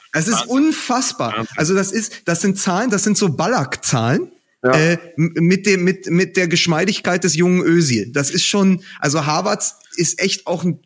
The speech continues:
Speaker 1: Faustpfand für die Ge-, für die Zukunft, äh, der deutschen Nationalmannschaft.
Speaker 2: Es
Speaker 1: Und
Speaker 2: ist
Speaker 1: er
Speaker 2: ein
Speaker 1: macht
Speaker 2: Hm, Entschuldigung.
Speaker 1: Hä?
Speaker 2: Nee, mach
Speaker 1: Nee, sag
Speaker 2: weiter.
Speaker 1: mal.
Speaker 2: Ich, ich wollte nur ganz kurz, ich wollte nur ganz kurz fragen, weil ich das Spiel nicht gesehen habe, äh, ob man eigentlich, ähm, äh, Rudi Völler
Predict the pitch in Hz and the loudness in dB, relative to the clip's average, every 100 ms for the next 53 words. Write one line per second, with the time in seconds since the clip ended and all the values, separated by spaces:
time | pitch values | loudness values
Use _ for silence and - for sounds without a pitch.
0 | _ - 160 175 196 - 180 185 - 170 | _ -8 -4 -2 -2 -4 -4 -2 -2 -2
1 | 156 151 143 135 160 165 147 139 190 196 | 0 0 -2 -2 0 2 0 0 -2 0
2 | 180 175 - 104 165 156 151 151 151 156 | 0 -2 -4 -2 0 0 0 0 -2 -2
3 | 143 160 139 123 113 - - - 175 - | -4 -4 -4 -4 -6 -8 -8 -2 -2 0
4 | 220 156 170 196 214 - _ _ - 151 | 2 2 2 2 2 -2 _ _ -6 0
5 | 170 214 - 147 - - _ _ - 185 | 2 2 0 2 0 -2 _ _ -2 2
6 | 185 208 247 180 117 - _ _ - 147 | 4 2 2 -2 -6 -10 _ _ -4 -2
7 | - 180 170 180 170 175 160 - - 170 | 0 0 0 0 2 0 0 -4 -8 -8
8 | - _ _ 151 156 175 165 147 151 170 | -10 _ _ -4 0 2 2 2 0 0
9 | 185 151 - 175 170 147 - 143 - 185 | -2 -2 -2 -2 0 0 0 -2 0 0
10 | 220 180 180 - 151 151 202 185 120 113 | 4 2 2 0 0 2 4 2 2 0
11 | 123 202 - - - - 143 143 147 151 | 0 -2 -4 -12 -10 -4 -2 0 -2 -2
12 | 175 147 135 165 175 170 143 160 156 151 | -2 0 0 2 0 0 -4 -4 -2 2
13 | 147 143 131 - - 143 147 147 147 151 | 2 2 0 -8 -4 -2 -2 0 0 2
14 | 156 156 - 196 240 170 117 | 2 0 0 0 0 -2 -4